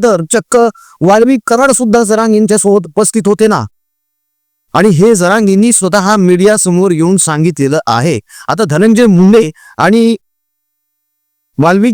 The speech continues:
कराड सोबत असताना जरांगे यांची भेट झाली आणि त्या भेटीमध्ये काय झालं हे सुद्धा जरांगे बोललेले आहेत. जरांगे असं बोललेले आहेत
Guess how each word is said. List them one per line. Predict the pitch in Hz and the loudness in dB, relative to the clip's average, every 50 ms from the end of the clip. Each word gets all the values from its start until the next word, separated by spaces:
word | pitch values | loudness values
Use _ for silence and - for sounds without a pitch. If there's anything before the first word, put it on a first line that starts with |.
| 196 - | -2 -2
कराड | 196 202 220 214 | 0 0 0 0
सोबत | 190 - 214 202 208 233 220 202 | 0 0 0 2 2 2 0 0
असताना | 185 - - 196 190 190 202 220 | -2 -2 -2 -2 -2 0 0 0
जरांगे | 214 160 139 190 202 208 208 196 170 156 | -2 0 0 0 0 2 2 2 2 2
यांची | 151 160 175 160 - 196 220 214 - - | 2 0 0 -2 -2 -2 -4 -4 -4 -6
भेट | 92 85 113 165 226 220 | -6 -2 0 0 0 0
झाली | 139 139 143 151 175 220 | 0 -2 -2 -2 -2 -2
आणि | - - 143 160 175 | -2 -2 -2 -2 -2
त्या | 160 185 156 | 0 0 0
भेटीमध्ये | 139 151 160 202 202 202 202 214 202 - | 0 0 0 0 0 0 2 0 0 0
काय | 151 185 202 156 | 0 -2 0 -2
झालं | 143 160 196 | -2 -2 -2
हे | 190 123 87 87 180 226 | -2 -2 -2 0 0 0
सुद्धा | - - 143 113 95 - 190 262 | 0 -2 -4 -4 -2 -2 -2 0
जरांगे | 247 247 226 226 220 214 214 | 0 -2 -2 -2 -2 -2 0
बोललेले | 208 185 165 165 165 160 151 151 | 0 0 0 0 0 2 2 0
आहेत. | 131 110 147 196 - - - - - - - | 0 0 -2 -2 -4 -6 -12 -20 -16 -8 -4
जरांगे | 104 123 160 190 220 226 220 | -2 0 2 2 2 2 2
असं | 220 180 - 190 180 | 0 0 0 -2 -2
बोललेले | 160 160 160 156 156 151 143 | 0 0 0 0 2 2 2
आहेत | 131 120 120 151 190 | 0 0 0 0 -2